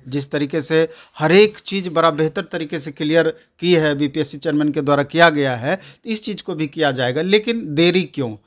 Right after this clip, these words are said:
जितनी जल्दी हो ये चीज़ क्लियर कर दिया, दिया जाना चाहिए था। हाँ, एक इशू ज़रूर है कि जो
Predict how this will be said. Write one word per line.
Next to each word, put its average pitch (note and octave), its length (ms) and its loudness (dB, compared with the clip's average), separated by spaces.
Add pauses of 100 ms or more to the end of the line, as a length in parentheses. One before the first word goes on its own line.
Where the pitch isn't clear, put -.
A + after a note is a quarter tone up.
(520)
जितनी E3+ 280 0
जल्दी D#3+ 320 2
हो E3+ 160 0
ये E3 120 2
चीज़ D3+ 240 -6
क्लियर D#3 280 0
कर C#3+ 180 -4
दिया, D3+ 180 0
दिया D3 320 2
जाना C#3+ 260 2
चाहिए C#3 300 -2
था। D3 160 -8 (180)
हाँ, F3 180 2
एक A#3 320 4
इशू G3+ 260 -6
ज़रूर E3 340 2
है E3 120 0
कि E3+ 180 -6
जो E3 300 -2